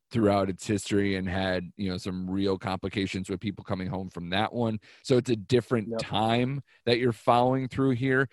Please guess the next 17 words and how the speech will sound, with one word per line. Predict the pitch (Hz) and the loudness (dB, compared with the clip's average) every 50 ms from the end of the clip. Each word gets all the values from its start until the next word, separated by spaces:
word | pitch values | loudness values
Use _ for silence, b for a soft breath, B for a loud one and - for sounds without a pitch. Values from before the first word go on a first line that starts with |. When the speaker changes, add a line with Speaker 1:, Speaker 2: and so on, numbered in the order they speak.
| b b b | b b b
Speaker 1:
So | b - 147 143 131 | b 4 6 6 6
I, | - 127 139 | 6 4 4
I | 127 101 131 143 | 4 6 6 4
wonder, | 143 131 147 170 190 190 190 185 165 139 - - - - - _ - | 6 6 4 4 4 6 6 6 4 4 0 -10 -18 -20 -18 _ -2
like | - 131 120 | 0 0 2
I | 120 110 | 2 0
said, | 104 - 82 76 | 0 -2 -4 -6
he's | 82 87 - | -6 -8 -6
playing | - - 127 135 143 147 | -2 0 2 2 2 2
with | 147 139 107 | 0 0 0
religion, | 113 127 120 113 113 101 107 107 | 0 2 2 2 0 0 0 -4
he's | 101 95 - | -4 -4 -6
playing | _ - 113 117 113 110 107 | _ -2 -2 -2 -2 -2 -4
with, | 104 92 _ _ _ _ _ _ | -6 -8 _ _ _ _ _ _
you | - 98 95 | -6 -4 -4
know, | 90 82 73 _ _ _ _ _ _ _ _ - | -4 -6 -8 _ _ _ _ _ _ _ _ -10
politi-, | 101 85 - 110 113 110 | -10 -6 -2 0 0 0